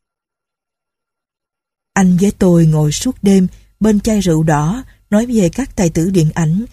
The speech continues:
về những cuốn phim mà chúng tôi coi lúc còn trẻ trong các rạp nhỏ xíu tối hù, nhiều kỷ niệm khó quên. Tôi với anh hưởng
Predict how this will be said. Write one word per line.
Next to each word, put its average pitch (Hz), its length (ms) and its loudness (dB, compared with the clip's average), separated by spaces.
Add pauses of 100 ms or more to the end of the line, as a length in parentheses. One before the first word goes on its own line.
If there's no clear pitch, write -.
(240)
về 170 220 4
những 156 260 0
cuốn 240 200 -4
phim 196 340 0
mà 170 140 0
chúng 214 200 -4
tôi 196 300 0
coi 185 320 -4
lúc 220 220 -4
còn 160 240 -2
trẻ 151 340 -4 (320)
trong 208 180 0
các 262 260 -6
rạp 165 220 -4
nhỏ 156 260 -2
xíu 214 380 -4 (100)
tối 220 260 -4
hù, 165 280 0 (320)
nhiều 175 160 2
kỷ 160 180 -6
niệm 170 240 0
khó 196 220 -6 (100)
quên. 180 280 0 (680)
Tôi 185 120 2
với 185 140 -2
anh 180 300 0
hưởng 165 440 0